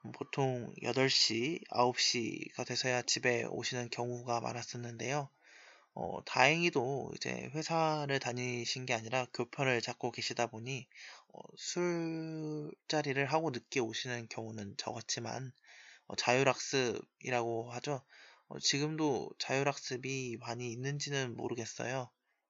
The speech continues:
어, 저희 때는 필수적으로 남아있고 저도, 어, 많이 도망다니고 그랬었는데, 어, 지금도 자율학습이 필수인지는 조금 궁금하네요.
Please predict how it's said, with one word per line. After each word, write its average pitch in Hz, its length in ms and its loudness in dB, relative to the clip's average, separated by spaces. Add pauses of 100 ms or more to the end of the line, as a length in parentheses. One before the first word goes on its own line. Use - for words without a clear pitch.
어, - 80 -14
저희 120 220 -2
때는 120 480 -6
필수적으로 135 720 -2
남아있고 113 460 -4
저도, 113 560 -4 (500)
어, - 160 -10 (720)
많이 123 300 0
도망다니고 123 560 0
그랬었는데, 117 760 -4 (280)
어, - 100 -12
지금도 135 720 2
자율학습이 123 920 -4
필수인지는 131 600 -6
조금 131 240 -8
궁금하네요. 123 640 -4